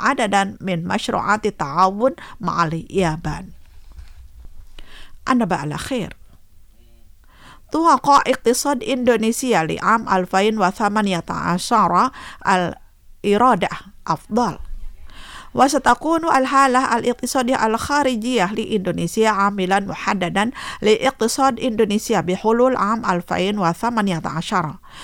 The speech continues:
Wa tatahasanu al-dhurub al-kharijiyah alati yumkin an tuwafira majalan min natafa'ul bi sya'ni mawqif Indonesia atafawudi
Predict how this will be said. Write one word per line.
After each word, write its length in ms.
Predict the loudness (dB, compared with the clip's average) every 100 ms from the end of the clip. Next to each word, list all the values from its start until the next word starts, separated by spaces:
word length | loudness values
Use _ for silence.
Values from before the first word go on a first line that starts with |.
| -16 -6 0
Wa 80 |
tatahasanu 640 | 2 2 0 0 2 2 2
al-dhurub 560 | 2 2 4 4 2 2
al-kharijiyah 880 | 0 0 0 2 2 0 -2 -2 -2
alati 480 | 0 2 2 0 2
yumkin 560 | 2 2 0 -2 -2 -6 -16 -18 -16 0
an 160 | 0 2
tuwafira 560 | 4 4 4 2 2
majalan 720 | 2 0 4 4 2 0 -4
min 240 | -4 -2 -2
natafa'ul 720 | -2 -2 2 2 4 2 -2 -2
bi 80 | -2
sya'ni 480 | 0 -2 -2 -4
mawqif 720 | -4 0 0 0 -4 -4 -4 -2
Indonesia 720 | -2 0 -2 -2 -2 -2 -4 -6 -16 -4
atafawudi 1040 | -4 -2 -4 0 0 0 0 2 2 2